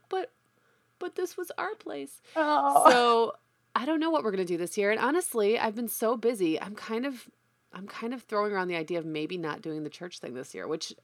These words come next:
Speaker 1: uh, it feels weird to even think about that just
Speaker 2: Right.
Speaker 1: because
Speaker 2: I love
Speaker 1: that's
Speaker 2: church on Christmas
Speaker 1: me
Speaker 2: Eve.
Speaker 1: too.
Speaker 2: Yeah.
Speaker 1: I love it. I love it. It's just, uh, I just, I've had so many busy
Speaker 2: Yeah.
Speaker 1: evenings.
Speaker 2: And it makes everything so late. I feel like
Speaker 1: It
Speaker 2: it does,
Speaker 1: does.
Speaker 2: like,
Speaker 1: It does.
Speaker 2: it's, um, Christmas Eve is like,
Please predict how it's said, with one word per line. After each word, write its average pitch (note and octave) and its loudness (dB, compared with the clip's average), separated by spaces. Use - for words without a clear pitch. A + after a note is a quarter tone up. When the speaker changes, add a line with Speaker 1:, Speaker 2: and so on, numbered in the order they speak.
Speaker 1:
uh, F3 -6
it - -10
feels B3 2
weird G#3+ 4
to G3 -6
even D#3+ -8
think E3 -10
about G3+ 0
that G#3 0
just G3 10
Speaker 2:
Right. D#3+ 6
Speaker 1:
because D#3 -8
Speaker 2:
I G3 -2
love E3+ 6
Speaker 1:
that's F#3+ 0
Speaker 2:
church C#3+ 0
on C#3 0
Christmas D3 -2
Speaker 1:
me C3 -2
Speaker 2:
Eve. - -2
Speaker 1:
too. C#3 0
Speaker 2:
Yeah. D3 10
Speaker 1:
I F3+ 2
love E3+ 2
it. A#2 -6
I G3+ -4
love D#3+ 0
it. C3+ -8
It's G#3 -6
just, G#3+ -4
uh, E3+ -4
I D#3 -8
just, E3 -14
I've D#3 -10
had D#3+ -8
so E3 -8
many D3+ -6
busy C#3+ -10
Speaker 2:
Yeah. F3+ 10
Speaker 1:
evenings. - -2
Speaker 2:
And A3 10
it G#3+ 10
makes B3+ 10
everything B3 10
so G#3 10
late. F#3+ 8
I F3+ 12
feel B3 12
like A#3 12
Speaker 1:
It - 8
Speaker 2:
it - 10
does, F#3 8
Speaker 1:
does. F3+ 8
Speaker 2:
like, F3+ 10
Speaker 1:
It F3 -6
does. A2+ -8
Speaker 2:
it's, - -2
um, D3+ 8
Christmas A#3+ 6
Eve G#3+ 10
is E3+ 8
like, D#3+ 12